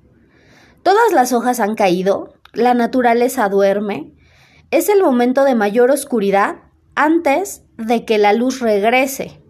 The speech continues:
Es el renacimiento del Dios Padre, cuando la primera chispa de esperanza emerge de la más profunda oscuridad. Es un momento de espera y de mucha meditación.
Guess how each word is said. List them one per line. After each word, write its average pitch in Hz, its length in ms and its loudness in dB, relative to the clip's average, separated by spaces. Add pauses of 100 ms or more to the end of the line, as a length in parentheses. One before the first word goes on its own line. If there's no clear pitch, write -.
(380)
Es 320 200 -2
el 349 80 2
renacimiento 247 720 0
del 214 200 0
Dios 214 300 -4
Padre, - 560 -2 (640)
cuando 269 300 2
la 285 160 0
primera 302 420 0
chispa 302 480 0
de 269 100 2
esperanza 220 920 -2 (360)
emerge 269 760 2
de 254 160 0
la 233 160 2
más 254 320 -2
profunda 247 680 0
oscuridad. 233 680 -4 (1300)
Es 311 180 -2
un 466 120 -2
momento 240 400 2
de 214 100 0
espera 202 560 -2 (580)
y 277 120 -2
de 277 100 2
mucha 269 440 2
meditación. 233 1120 -4